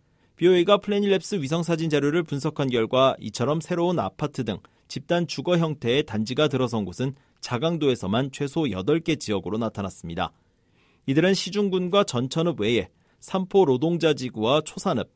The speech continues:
성간읍, 강계시, 만포시 등입니다. 비오에이가 자강도 마을을 하나씩 들여다보는 방식으로 새로운 주택단지를 확인하는 만큼 미처 발견되지 못한 마을도 있을 것으로 추정됩니다.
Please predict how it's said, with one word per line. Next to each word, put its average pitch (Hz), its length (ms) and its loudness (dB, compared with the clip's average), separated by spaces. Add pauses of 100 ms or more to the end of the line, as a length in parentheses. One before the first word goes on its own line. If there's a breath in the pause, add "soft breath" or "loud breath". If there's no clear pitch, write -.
성간읍, 170 520 -4 (240)
강계시, 123 720 -2
만포시 117 460 -4
등입니다. 85 420 -6 (680)
비오에이가 180 420 4
자강도 180 480 0
마을을 175 320 4
하나씩 202 460 -2
들여다보는 165 640 2
방식으로 143 560 0
새로운 160 420 -2
주택단지를 151 720 -4
확인하는 165 400 -4
만큼 107 340 -2 (460 soft breath)
미처 147 300 2
발견되지 139 640 2
못한 127 460 -2
마을도 107 400 0
있을 156 280 0
것으로 120 360 -4
추정됩니다. 85 640 -6